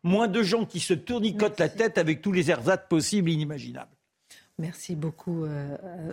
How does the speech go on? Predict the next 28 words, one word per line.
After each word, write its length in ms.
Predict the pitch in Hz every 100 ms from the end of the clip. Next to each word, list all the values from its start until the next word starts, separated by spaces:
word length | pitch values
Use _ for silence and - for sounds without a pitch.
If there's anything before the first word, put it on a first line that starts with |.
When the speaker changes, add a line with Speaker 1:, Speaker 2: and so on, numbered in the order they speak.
| -
Speaker 2:
euh, 180 | 165 160
Marc. 560 | 160 170 170 - - 170 -
L'indignation 1160 | 202 247 294 202 285 311 294 269 - - 311 311
de 100 | 254
Mathieu 340 | 233 226 254
Bock-Côté. 640 | 208 214 - 214 - 190 180 - - -
Une 260 | 339 339 311
minute 320 | 294 269 202
de 120 | 208
silence 520 | 202 208 170 160 156
a 60 | 170
été 240 | 160 170
décidée 420 | 165 160 - 165 175
aujourd'hui 440 | 165 175 160 180
pour 180 | 190 185
honorer 520 | 170 170 156 185 240 - - -
la 140 | 180 185
mémoire 320 | 185 208 233
de 100 | 175
l'enseignante 880 | 165 202 254 247 - 220 247 240 -
assassinée, 1000 | 170 - 160 - - 170 170 196 240 220
et 80 | 180
cela 480 | - - 175 185 240 - -
dans 160 | 175 160 _
tous 200 | - 277
les 180 | 226 185
établissements 520 | 170 165 160 - 170
scolaires. 500 | - - 170 190 254